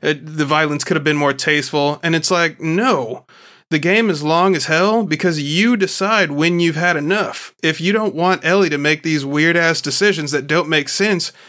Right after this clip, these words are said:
all you have to do is put down the controller. <laughs> And especially that ending where, you know, it's like, you, you can't not. There's a scene where you have to, you have to pin Abby down, and you, you know, you,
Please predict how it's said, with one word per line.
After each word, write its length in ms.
all 240
you 160
have 220
to 80
do 220
is 80
put 260
down 220
the 60
controller. 760
<laughs> 40
And 460
especially 380
that 200
ending 360
where, 560
you 160
know, 320
it's 240
like, 300
you, 280
you 160
can't 420
not. 480
There's 180
a 40
scene 300
where 120
you 140
have 220
to, 280
you 120
have 120
to 80
pin 360
Abby 380
down, 520
and 200
you, 220
you 200
know, 60
you, 200